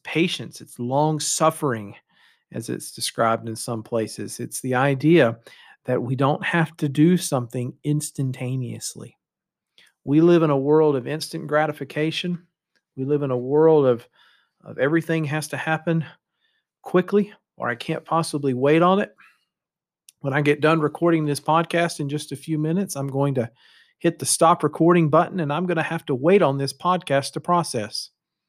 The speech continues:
And I'm gonna be honest with you, right now it's eleven fifty-one A M.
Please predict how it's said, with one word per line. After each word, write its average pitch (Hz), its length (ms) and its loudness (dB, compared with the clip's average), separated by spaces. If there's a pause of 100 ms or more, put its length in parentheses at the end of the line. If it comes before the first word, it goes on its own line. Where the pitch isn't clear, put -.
(540)
And 135 100 0
I'm 180 60 4
gonna 202 100 4
be 190 160 2
honest 196 380 2
with 120 160 -8
you, 131 60 -2
right 147 220 2
now 175 180 2
it's - 120 -6
eleven 156 340 0
fifty-one 170 500 -2
A 170 260 2
M. 202 280 0